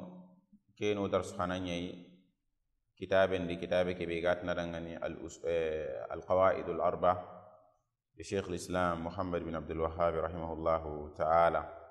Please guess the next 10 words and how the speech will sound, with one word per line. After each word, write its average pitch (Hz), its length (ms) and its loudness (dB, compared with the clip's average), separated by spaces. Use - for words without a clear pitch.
Eh, 82 560 -2
ki - 80 -6
araba 95 400 6
nguroi 92 400 2
kundu, 87 480 -6
annabi 90 320 -2
nyanke 92 240 -2
tampillen 90 640 -2
do 82 400 -2
karago, 92 640 2